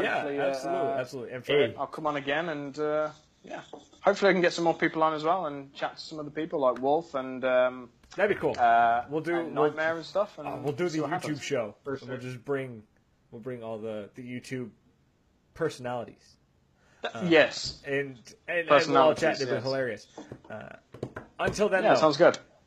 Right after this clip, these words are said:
Speaker 1: thank everyone.
Speaker 2: Until
Speaker 1: Ashley,
Speaker 2: then.
Speaker 1: thank you for coming on. It was a, it was a
Speaker 2: Thank you very
Speaker 1: blast.
Speaker 2: much,
Speaker 1: Absolute
Speaker 2: Hooligan.
Speaker 1: blast. And, uh,
Speaker 2: Thank
Speaker 1: for
Speaker 2: you, Tuna.
Speaker 1: everyone,
Speaker 2: Thank you,
Speaker 3: Hey,
Speaker 2: Jason.
Speaker 3: nice, nice to meet you and chat with you there, as always.
Speaker 2: Yeah, no
Speaker 1: Good
Speaker 2: worries. Feel free
Speaker 1: times.
Speaker 2: to drop me a message anytime.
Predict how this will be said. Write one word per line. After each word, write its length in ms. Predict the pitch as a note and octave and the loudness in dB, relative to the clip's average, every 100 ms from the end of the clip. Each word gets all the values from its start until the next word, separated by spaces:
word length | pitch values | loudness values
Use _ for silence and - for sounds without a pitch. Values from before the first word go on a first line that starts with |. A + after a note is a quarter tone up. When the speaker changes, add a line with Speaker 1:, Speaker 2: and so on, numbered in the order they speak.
| - | -4
Speaker 1:
thank 180 | E3+ E3+ | -2 -2
everyone. 240 | E3+ E3 | -2 -2
Speaker 2:
Until 180 | C#3 F3 | 6 8
Speaker 1:
Ashley, 120 | F3+ | 10
Speaker 2:
then. 120 | A3 | 8
Speaker 1:
thank 200 | - D3+ D3+ | 6 0 0
you 40 | |
for 80 | D3+ | -4
coming 240 | E3+ D#3 | -4 -2
on. 220 | C#3+ C#3 D3 _ - | -2 -2 -4 _ -10
It 60 | |
was 180 | C3 A#2 | -8 -6
a, 40 | A#2+ | -8
it 100 | B2+ | -8
was 100 | A#2 | -4
a 20 | |
Speaker 2:
Thank 120 | D#3 | 0
you 60 | D#3 | 4
very 140 | E3 | 4
Speaker 1:
blast. 320 | E3 F3+ - | 4 2 -2
Speaker 2:
much, 60 | B2 | -4
Speaker 1:
Absolute 140 | E3+ F3 | 0 0
Speaker 2:
Hooligan. 220 | F3+ A3 | 0 -2
Speaker 1:
blast. 260 | A3 - _ _ _ _ _ | -4 -10 _ _ _ _ _
And, 380 | - G#2+ G#2+ G#2+ | -12 -10 -8 -6
uh, 120 | G#2+ | -4
Speaker 2:
Thank 120 | C#3+ | -2
Speaker 1:
for 60 | D3+ | -2
Speaker 2:
you, 60 | |
Tuna. 120 | C#3+ E3 | 0 2
Speaker 1:
everyone, 420 | E3+ E3 C#3 C3+ | 2 0 -4 -8
Speaker 2:
Thank 120 | D3+ | -6
you, 80 | D3 | -2
Speaker 3:
Hey, 200 | D3+ E3+ | 2 4
Speaker 2:
Jason. 200 | D#3 D3+ | 4 4
Speaker 3:
nice, 240 | D3 E3+ - - | 0 -2 -4 -10
nice 280 | C3+ D#3+ E3+ | -2 -2 -2
to 60 | |
meet 200 | E3 E3+ | -4 -4
you 40 | F3+ | -4
and 80 | D#3+ | 2
chat 220 | E3 F3 | 4 4
with 140 | - | 2
you 80 | E3+ | 0
there, 240 | D#3 E3 | 2 4
as 140 | E3+ D3+ | 4 4
always. 440 | D3+ F3+ D3 - _ _ _ _ | 4 4 0 -2 _ _ _ _
Speaker 2:
Yeah, 180 | - D#3 | -4 -2
no 120 | D3 | 0
Speaker 1:
Good 80 | C#3+ | 0
Speaker 2:
worries. 320 | D#3+ D#3+ - - - | 2 0 -2 -12 -2
Feel 140 | F3 | -2
free 140 | D#3+ F3 | 2 2
Speaker 1:
times. 100 | - | 4
Speaker 2:
to 140 | F3 | 2
drop 260 | D3+ E3 E3 | 4 4 4
me 80 | F3 | 2
a 40 | |
message 360 | F#3+ G3 F3 E3 | 0 0 -2 0
anytime. 400 | E3 D#3 F3+ | -2 -2 -4